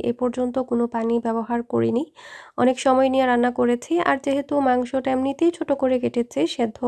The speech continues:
হয়ে যাওয়ার কথা খুব তাড়াতাড়ি। তো দেখতেই পাচ্ছেন আমি কিন্তু ভালো করে কষিয়েছি, তেল আর মশলা কিন্তু আলাদা হয়ে গেছে। তো আমার কাছে তারপরেও মাংসটা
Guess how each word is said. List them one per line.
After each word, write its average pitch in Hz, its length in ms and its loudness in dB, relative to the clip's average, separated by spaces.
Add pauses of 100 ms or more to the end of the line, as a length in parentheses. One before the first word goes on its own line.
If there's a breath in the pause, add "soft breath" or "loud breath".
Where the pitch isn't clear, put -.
হয়ে 233 280 0
যাওয়ার 233 300 0
কথা 233 340 -4 (500 loud breath)
খুব - 200 -10
তাড়াতাড়ি। 233 520 4 (380 loud breath)
তো - 100 -8
দেখতেই 269 300 2
পাচ্ছেন 277 440 4
আমি 254 180 2
কিন্তু 254 320 -2
ভালো 247 320 4
করে 262 320 2
কষিয়েছি, 247 580 0 (180)
তেল 247 240 4
আর 240 180 4
মশলা 233 340 0
কিন্তু 226 340 0 (100)
আলাদা 220 440 2
হয়ে 247 280 2
গেছে। 220 320 0 (500 loud breath)
তো - 120 -8
আমার 269 180 8
কাছে 277 260 4
তারপরেও 254 460 4
মাংসটা 240 420 0